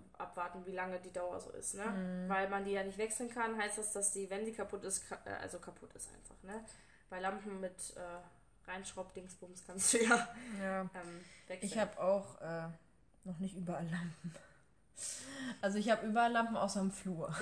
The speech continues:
Speaker 1: Wow, ich hab
Speaker 2: Ja,
Speaker 1: nicht
Speaker 2: aber das
Speaker 1: überall
Speaker 2: ist voll
Speaker 1: Lampen.
Speaker 2: nervig, wenn ich dann von der Arbeit nach Hause komme,
Speaker 1: Ja,
Speaker 2: muss ich
Speaker 1: Flur
Speaker 2: erstmal
Speaker 1: ist der
Speaker 2: der
Speaker 1: wichtigste,
Speaker 2: Ja,
Speaker 1: ja.
Speaker 2: weil ich
Speaker 1: Mhm.
Speaker 2: drück dann immer auf den Lichtschalter und bis ich dann erstmal merke, dass es nichts passiert.
Speaker 1: Ja.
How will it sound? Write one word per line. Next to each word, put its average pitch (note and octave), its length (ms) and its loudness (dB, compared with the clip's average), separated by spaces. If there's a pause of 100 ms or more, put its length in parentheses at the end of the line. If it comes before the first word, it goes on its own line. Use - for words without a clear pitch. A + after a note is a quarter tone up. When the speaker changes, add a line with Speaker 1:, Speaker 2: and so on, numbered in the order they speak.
(120)
Speaker 1:
Wow, A#3 560 12
ich A#3+ 180 8
hab C#4 100 12
Speaker 2:
Ja, D4 60 12
Speaker 1:
nicht C#4 140 12
Speaker 2:
aber C#4 140 12
das G#3+ 180 12
Speaker 1:
überall - 40 10
Speaker 2:
ist - 80 12
voll C#4+ 140 12
Speaker 1:
Lampen. C4+ 160 12
Speaker 2:
nervig, C#4 300 12
wenn G3+ 120 4
ich G#3+ 120 2
dann A3 120 2
von G#3+ 160 0
der F#3+ 140 8
Arbeit G#3 220 6
nach G3 140 4
Hause A3 240 2
komme, A3 240 2
Speaker 1:
Ja, G#3+ 60 6
Speaker 2:
muss A3+ 120 2
ich - 20 0
Speaker 1:
Flur - 80 4
Speaker 2:
erstmal A3 200 10
Speaker 1:
ist G#3+ 80 12
der G#3+ 80 8
Speaker 2:
der - 60 0
Speaker 1:
wichtigste, F#3+ 540 0
Speaker 2:
Ja, G3+ 60 4
Speaker 1:
ja. A#3+ 360 10
Speaker 2:
weil G3 180 8
ich G#3 120 2
Speaker 1:
Mhm. - 20 -2
Speaker 2:
drück C4+ 160 2
dann C4 120 4
immer A#3+ 220 6
auf A#3 120 6
den G#3+ 120 4
Lichtschalter A3+ 640 6
und G#3 80 2
bis A3+ 120 -2
ich B3 100 -2
dann A#3 100 2
erstmal A3+ 260 4
merke, A#3+ 240 6
dass A3+ 200 4
es G#3+ 140 4
nichts B3 260 4
passiert. D4+ 680 8
Speaker 1:
Ja. G#3 280 4